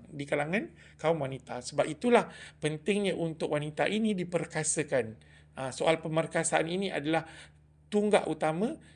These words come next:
kepada memperkasakan masyarakat dan juga negara.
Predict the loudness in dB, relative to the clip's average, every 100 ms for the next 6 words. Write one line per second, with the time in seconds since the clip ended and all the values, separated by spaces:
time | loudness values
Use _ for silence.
0 | -10 -2 0 2 0 0 -2 -2 -2 -2
1 | 0 0 0 -2 0 0 2 0 0 -2
2 | -2 -2 -4 -4 -8 -6 -4 -4 -6